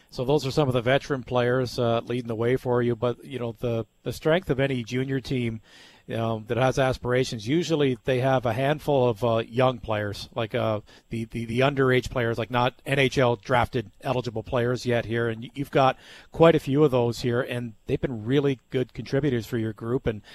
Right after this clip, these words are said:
seem to be getting better and better as the season wears on. Can you speak to some of these guys and,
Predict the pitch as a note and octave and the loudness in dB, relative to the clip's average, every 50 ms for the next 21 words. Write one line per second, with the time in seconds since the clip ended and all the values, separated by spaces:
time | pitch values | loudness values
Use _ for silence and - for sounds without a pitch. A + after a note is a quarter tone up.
0 | - - - - - C#3+ C3 A#2+ A2+ B2+ A2+ B2 B2 B2 A#2 G#2+ A#2+ A#2+ B2 B2 | -20 -18 -14 -6 -4 -4 -4 -2 -2 -2 0 0 0 0 0 0 0 2 2 2
1 | A#2+ A#2 A2 A#2+ A#2+ B2 B2 A#2+ A2 - G#2+ - - B2 A#2+ A2+ A#2 A2 A2 A2+ | 0 0 2 0 2 2 2 0 -2 -4 -8 -6 -4 -2 -2 -2 -4 -4 -2 -2
2 | A2+ G#2+ A#2+ B2 B2+ A#2+ - B2 B2+ D#3+ - - - D3+ D3 - - C#3+ B2+ - | -2 0 0 0 0 0 -2 -4 -6 -6 -6 -2 0 0 0 0 0 -4 -2 -2
3 | C3+ A#2+ A2+ G#2+ A2+ G#2 - A#2+ A2 A2 A#2+ B2 - B2 A2 G#2+ | -2 -2 0 -2 -2 -2 0 0 2 2 2 0 0 -2 -6 -6